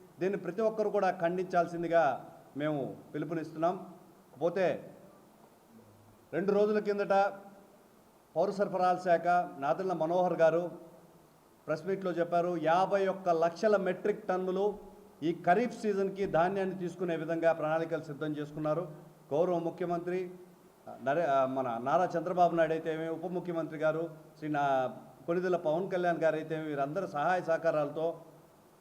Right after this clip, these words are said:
ఎక్కువగా ఖరీఫ్ సీజన్లో వచ్చిన ఈ ధాన్యాన్ని ఏదైతే ఉందో కొనుగోలు స్టార్ట్ అయింది. యాభై ఒక్క లక్షలు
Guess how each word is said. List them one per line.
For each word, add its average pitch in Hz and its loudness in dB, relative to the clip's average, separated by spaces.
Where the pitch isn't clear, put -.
ఎక్కువగా 214 4
ఖరీఫ్ 202 0
సీజన్లో 196 2
వచ్చిన 180 0
ఈ 156 -2
ధాన్యాన్ని 202 2
ఏదైతే 190 -2
ఉందో 180 -2
కొనుగోలు 180 0
స్టార్ట్ 160 2
అయింది. 170 -2
యాభై 160 2
ఒక్క 165 -4
లక్షలు 190 -2